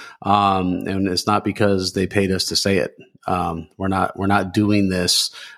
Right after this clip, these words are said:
uh, to get paid to say things. Um, you know, we're only gonna say things that we believe in, right? That we believe are viable,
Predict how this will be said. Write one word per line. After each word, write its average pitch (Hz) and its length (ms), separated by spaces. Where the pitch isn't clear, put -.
uh, 92 180
to - 120
get 98 240
paid 95 360
to 87 60
say 95 280
things. 85 840
Um, 82 460
you 92 100
know, 85 260
we're 92 220
only 104 180
gonna 101 180
say 101 240
things 98 260
that 95 120
we 92 120
believe 90 380
in, 80 280
right? 90 220
That 87 120
we 90 100
believe 90 580
are 98 140
viable, 92 840